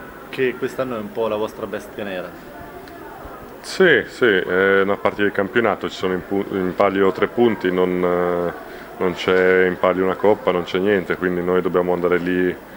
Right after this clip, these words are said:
Speaker 2: tranquilli, senza grosse pressioni, perché come abbiamo visto credo che quest'anno sia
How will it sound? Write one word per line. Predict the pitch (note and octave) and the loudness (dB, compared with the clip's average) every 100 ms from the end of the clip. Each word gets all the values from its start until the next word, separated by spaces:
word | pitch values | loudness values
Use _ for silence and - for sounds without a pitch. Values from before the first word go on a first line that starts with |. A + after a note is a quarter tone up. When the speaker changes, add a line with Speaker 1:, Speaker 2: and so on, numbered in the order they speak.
| - - - | -18 -16 -2
Speaker 2:
tranquilli, | G2 F#2+ A#2 A2+ G2 | 0 2 4 4 2
senza | F#2 G2+ F#2+ G2+ | -2 -2 0 0
grosse | F#2 F#2+ - | 0 0 0
pressioni, | G2+ F#2+ - A2+ G#2+ | -2 0 4 6 6
perché | F2+ E2+ F#2+ F2 F2 F2 - - - - | 2 -2 2 4 4 2 -4 -14 -18 -6
come | F#2+ F#2+ | 0 2
abbiamo | F#2 | 2
visto | F#2 G#2 - F#2 F2 F2 F2 - - - - - - - - - - | 2 0 2 2 4 4 2 0 -16 -16 -16 -16 -16 -18 -18 -16 -4
credo | F#2+ F2+ | -2 0
che | F2+ F2 | -2 -2
quest'anno | F#2 - G2 G2+ F2+ E2+ - - - | -2 2 2 2 2 0 -2 -10 -14
sia | - - F2 E2+ E2+ E2 E2 E2 E2 D#2+ E2 | -10 -4 0 2 2 2 2 0 0 0 -2